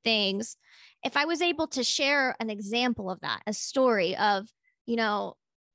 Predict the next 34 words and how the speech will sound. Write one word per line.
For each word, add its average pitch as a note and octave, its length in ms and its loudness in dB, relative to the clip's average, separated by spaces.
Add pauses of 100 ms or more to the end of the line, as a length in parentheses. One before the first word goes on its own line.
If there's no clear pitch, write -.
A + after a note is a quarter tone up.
(720)
you A#3+ 120 -2
know, G#3+ 160 -2
my A3+ 180 -4
podcast A#3+ 960 -2
took - 260 -8
me B3+ 300 -2
to, A3+ 720 -4 (360)
to - 160 -6
new D4 340 0
links C4+ 400 -2
and A#3 160 -2
new C#4+ 140 -2
experiences A#3+ 720 -4
that G#3+ 120 -6
I A3+ 60 -2
would B3 160 -4
have B3 80 -10
never D#4+ 400 -2
even C#4 260 -2
imagined. A#3 580 0
And A#3+ 160 -6
you C#4 240 -2
can D#4 220 -4
do C#4 200 0
it - 140 0
too. A#3+ 440 -2
And G#3+ 100 -8 (340)
here's E4 400 0
how. C4+ 640 2 (600)
Story G4+ 440 2
conveys C4+ 640 -2
emotion, A3+ 800 -4 (100)
which A#3 280 -2
connects A3+ 920 -2